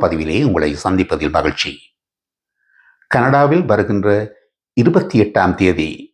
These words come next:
நடைபெறவுள்ள பொது தேர்தல் பற்றிய எனது எண்ணங்களையும் கருத்துகளையும் உங்களுடன் பகிர்ந்து கொள்ளலாம் என்று எண்ணுகின்றேன். தேர்தல் எனும் பொழுது அது எந்த நாடாக இருந்தால் என்ன,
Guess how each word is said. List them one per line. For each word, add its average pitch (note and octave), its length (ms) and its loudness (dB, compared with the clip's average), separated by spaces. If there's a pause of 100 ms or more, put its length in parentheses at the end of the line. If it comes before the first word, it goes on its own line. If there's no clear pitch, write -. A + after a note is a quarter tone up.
(160)
நடைபெறவுள்ள G2 720 2 (140)
பொது B2 200 4 (140)
தேர்தல் C#3+ 360 2
பற்றிய E2 440 -2 (600)
எனது F#2 320 4 (300)
எண்ணங்களையும் G#2 580 4 (420)
கருத்துகளையும் E2+ 720 0 (220)
உங்களுடன் F2 420 2
பகிர்ந்து A#2 280 4
கொள்ளலாம் F2 420 2
என்று F2+ 220 2
எண்ணுகின்றேன். - 480 -4 (1800)
தேர்தல் F#3 400 6 (100)
எனும் G#2 220 2
பொழுது E2 280 0 (460)
அது G2 180 2 (120)
எந்த D3+ 260 4
நாடாக B2+ 340 2 (100)
இருந்தால் E2 400 -2
என்ன, D2+ 180 -6